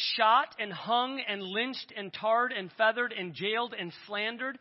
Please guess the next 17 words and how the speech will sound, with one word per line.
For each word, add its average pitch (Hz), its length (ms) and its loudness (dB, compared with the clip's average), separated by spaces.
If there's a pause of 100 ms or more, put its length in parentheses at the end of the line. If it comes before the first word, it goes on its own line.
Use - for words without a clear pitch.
(340)
and 214 240 2
ridiculed 285 600 2
and 196 180 -6
fired 226 380 6
from 240 160 -6
our 202 140 2
jobs 190 520 4 (360)
and 254 160 2
in 247 100 -4
every 311 400 4
other 294 240 4
way 262 220 4
made 262 400 0
as 226 220 2
uncomfortable 254 760 -2
as 185 160 -10
possible. 208 560 -2